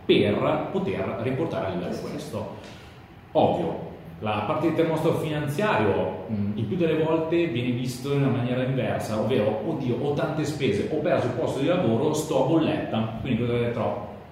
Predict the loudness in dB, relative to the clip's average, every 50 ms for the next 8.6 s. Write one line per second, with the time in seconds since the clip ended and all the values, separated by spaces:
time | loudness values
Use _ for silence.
0 | -14 -6 -4 -2 0 0 0 0 0 0 -2 -2 -2 -2 -2 -2 -2 -2 -2 -2
1 | -2 -2 -2 -2 0 0 -2 -2 -4 -8 -10 -12 -12 -4 0 2 2 2 2 0
2 | -2 -2 -2 -4 -4 -2 -2 -2 -2 -2 -2 -4 -4 -4 -6 -8 -8 -8 -8 -8
3 | -6 -4 -4 -2 -2 -4 -6 -4 -4 -4 -4 -6 -8 -12 -14 -10 -6 -4 -4 -2
4 | -2 -2 -2 -2 -2 0 -2 -2 -2 -2 -4 -4 -4 -4 0 2 4 4 4 4
5 | 0 -2 -4 -4 -4 -2 -2 -2 -4 -6 -6 -8 -10 -10 -10 -8 -8 -8 -8 -8
6 | -10 -12 -16 -16 -16 -16 -16 -12 -8 -6 -6 -4 -4 -4 -4 -4 -4 -4 -2 -2
7 | -2 -2 -2 -2 -4 -4 -4 -4 -6 -8 -8 -6 -6 -6 -6 -6 -8 -8 -8 -8
8 | -10 -10 -10 -12 -12 -12 -12 -14 -14 -16 -16